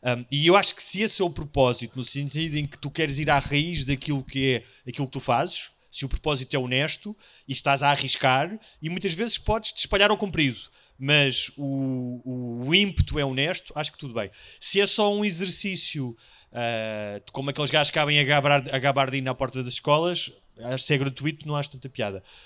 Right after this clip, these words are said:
Speaker 2: No outro lado, quem recebe, hum, a piada, ou quem recebe o que seja, pode ser, não pode não ser uma piada, pode ser um texto de opinião, não é?
Speaker 1: Sim.
Speaker 2: Por exemplo, o, o Henrique Raposo do Expresso tem muita mania de, às, e João Miguel Tavares de fazerem textos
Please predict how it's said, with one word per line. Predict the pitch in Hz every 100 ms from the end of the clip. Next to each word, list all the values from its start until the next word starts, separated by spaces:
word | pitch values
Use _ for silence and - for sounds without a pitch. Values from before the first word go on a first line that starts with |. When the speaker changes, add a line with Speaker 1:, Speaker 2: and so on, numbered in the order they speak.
| - -
Speaker 2:
No | 175 202 214
outro | 220 220 208
lado, | 202 147 127
quem | - 160
recebe, | 147 - 175 165 156
hum, | 170 160 156 139
a | 139
piada, | 139 131 147 147 117 117
ou | 107
quem | 120
recebe | 107 - 127 110 107
o |
que | -
seja, | 120 95
pode | 120 110
ser, | 127
não | 131
pode | 139 135
não |
ser | 139
uma | 170
piada, | 147 175 143
pode | -
ser | -
um | 123
texto | 131 139
de | 147
opinião, | - 131 135 113
não | 101
é? | 113
Speaker 1:
Sim. | 123
Speaker 2:
Por | 120 - -
exemplo, | 107 -
o, | 117 113
o | 123
Henrique | 123 135 -
Raposo | 135 131 139 123
do |
Expresso | 127 143 147 151
tem | 156
muita | 147 151 147
mania | 139 139 156 165 151
de, | 120 123
às, | 117 113
e | 117
João | 117 123
Miguel | 127
Tavares | 127 120 139
de | -
fazerem | 131 135 127
textos | 143 147 -